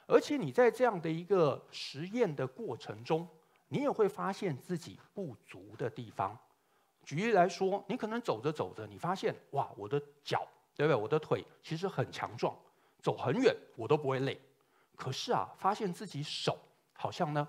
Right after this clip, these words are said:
比较肌肉无力，所以一些要攀爬的地方，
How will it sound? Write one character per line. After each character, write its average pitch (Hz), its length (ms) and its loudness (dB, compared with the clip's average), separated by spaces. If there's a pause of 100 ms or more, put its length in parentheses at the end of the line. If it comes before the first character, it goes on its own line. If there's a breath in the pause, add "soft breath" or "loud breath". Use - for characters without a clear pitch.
比 131 100 -12
较 147 240 -2
肌 151 300 -10
肉 151 160 2
无 98 380 -10
力， 147 120 -6 (340 soft breath)
所 - 140 -2
以 180 60 0
一 208 80 -4
些 208 260 4
要 180 160 6
攀 - 300 4
爬 104 220 -4
的 120 100 0
地 123 140 -4
方， 120 240 0